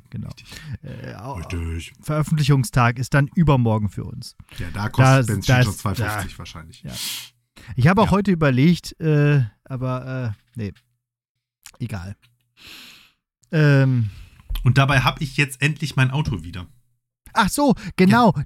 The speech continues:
Speaker 1: Das wollte ich dich nämlich die ganze Zeit schon fragen. Seit Wochen wollte ich fragen, was ist eigentlich aus deinem Auto <laughs> geworden?
Speaker 2: Ja,
Speaker 1: So.
Speaker 2: ich habe es heute aus der Werkstatt abgeholt.
Speaker 1: Okay.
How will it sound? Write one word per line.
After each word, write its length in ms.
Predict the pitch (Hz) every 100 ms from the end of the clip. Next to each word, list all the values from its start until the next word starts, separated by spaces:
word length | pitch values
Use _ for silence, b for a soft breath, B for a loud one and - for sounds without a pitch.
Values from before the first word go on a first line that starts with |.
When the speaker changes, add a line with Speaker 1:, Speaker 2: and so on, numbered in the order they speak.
| -
Speaker 1:
Das 240 | 208 214
wollte 200 | 214 208
ich 120 | 185 -
dich 160 | 175
nämlich 200 | 196 180
die 160 | - 143
ganze 320 | 180 202 190
Zeit 220 | - 185
schon 140 | - 165
fragen. 340 | - 190 170
Seit 340 | 113 147 110 135
Wochen 360 | 190 165 123
wollte 180 | 127 127
ich 100 | 117
fragen, 260 | - 131 123
was 160 | 139
ist 160 | 226 202
eigentlich 320 | 180 180 170
aus 80 | 151
deinem 200 | 160 143
Auto 280 | 170 185 -
<laughs> 20 |
geworden? 580 | 202 143 - 156 127 123 B B B 131
Speaker 2:
Ja, 120 | 127
Speaker 1:
So. 60 | 123
Speaker 2:
ich 60 |
habe 160 | 139 135
es 160 | 131 - - -
heute 440 | 160 165 160 147 -
aus 180 | 131
der 100 | 127
Werkstatt 300 | 110 107 110
abgeholt. 420 | 95 - 85 82 _ _ _ -
Speaker 1:
Okay. 300 | - 131